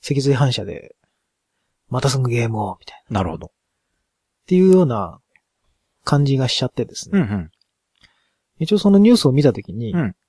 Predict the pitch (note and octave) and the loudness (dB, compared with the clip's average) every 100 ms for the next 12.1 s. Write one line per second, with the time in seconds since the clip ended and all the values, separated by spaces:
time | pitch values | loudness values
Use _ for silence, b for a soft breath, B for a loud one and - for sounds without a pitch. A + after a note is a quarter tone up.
0 | _ _ _ C#3 F3 E3+ D3 G3 A3 A#3 | _ _ _ -4 2 4 4 6 4 4
1 | A#3 C#3+ G2 - G#2+ A2+ G#2 A2+ A2+ F3 | 4 2 0 -8 -10 -10 -8 -4 0 0
2 | B2 - E3+ C3+ A#2 D3+ A2+ - D2+ G#2+ | -2 -2 0 0 2 0 0 -6 -6 0
3 | G#2+ F2 - _ _ _ _ _ _ _ | 0 0 -4 _ _ _ _ _ _ _
4 | _ - A3 A#3 A#3+ A#3+ F#3 D#3 - _ | _ -2 2 2 2 4 4 4 0 _
5 | _ D#3 E3 B2 D#3 - F#3+ G#2+ G#2 G#2+ | _ 2 2 2 0 0 0 0 -4 -10
6 | F#2+ E2 D2+ _ _ _ _ _ _ _ | -12 -12 -16 _ _ _ _ _ _ _
7 | _ _ _ _ - F#3+ A#3 - - C#3+ | _ _ _ _ 0 2 4 0 -2 -4
8 | B2+ D#3+ A#2+ C3+ A3 _ _ _ F3 F#2 | -2 -4 -4 -4 -8 _ _ _ -4 -4
9 | _ _ _ _ G3 _ - F#2 E2+ - | _ _ _ _ -16 _ 0 0 -6 -12
10 | - - _ _ _ _ _ _ F#3+ D#3 | -20 -20 _ _ _ _ _ _ -8 -6
11 | C#3+ D2+ F2 C3+ C3+ A2+ G2 A2 G#3 C3 | -6 -10 -4 2 2 0 -6 -2 0 0
12 | - | -2